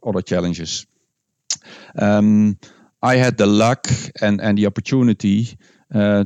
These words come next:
to change within, uh, uh, uh, Stad Rotterdam and later A S R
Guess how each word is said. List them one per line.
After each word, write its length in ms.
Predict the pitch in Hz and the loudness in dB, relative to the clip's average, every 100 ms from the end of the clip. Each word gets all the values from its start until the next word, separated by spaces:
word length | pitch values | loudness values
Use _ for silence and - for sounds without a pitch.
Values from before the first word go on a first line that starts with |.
| - | -2
to 100 | 110 | -4
change 520 | - - 139 117 107 | -2 0 2 2 0
within, 640 | 104 110 104 117 107 107 - | 0 0 2 2 2 0 0
uh, 60 | |
uh, 1080 | 107 101 101 101 98 98 - 101 95 95 - | -2 0 0 0 0 -2 -4 -6 -6 -6 -8
uh, 420 | 98 95 95 98 | -10 -8 -10 -12
Stad 280 | - 113 101 | -6 -4 -2
Rotterdam 480 | 104 104 104 107 101 | -4 -2 0 0 0
and 140 | 101 | 0
later 300 | 107 104 104 | 0 0 -2
A 220 | 104 101 | -2 0
S 120 | 95 107 | 0 0
R 320 | 98 101 | 0 0